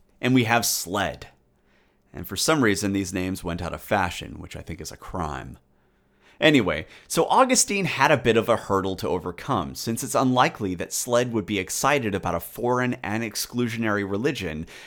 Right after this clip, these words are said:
being centered in arguably the most important town in his kingdom. But on the upside, Augustine had a couple angles that he could work. First, King Ethelbert of Kent was powerful,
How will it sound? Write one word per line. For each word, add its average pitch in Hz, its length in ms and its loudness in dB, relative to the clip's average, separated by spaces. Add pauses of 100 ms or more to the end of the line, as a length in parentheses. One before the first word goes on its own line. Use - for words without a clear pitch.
(160)
being 123 280 2
centered 107 560 0
in 98 220 -6
arguably 110 600 -2
the 104 80 -4
most 92 300 -4
important 92 560 -6
town 76 340 -6
in 76 120 -8
his 71 160 -8
kingdom. 101 560 -4 (560)
But 135 100 8
on 160 80 8
the 143 120 6
upside, 90 580 2 (320)
Augustine 196 520 4
had 151 260 4
a 170 40 4
couple 160 380 -2
angles 104 480 0
that 90 140 0
he 101 140 -6
could - 160 -8
work. 82 440 -6 (720)
First, - 580 2 (340)
King 139 220 2
Ethelbert 107 420 2
of 90 120 -8
Kent 113 500 -4
was 101 180 -4
powerful, 92 640 -2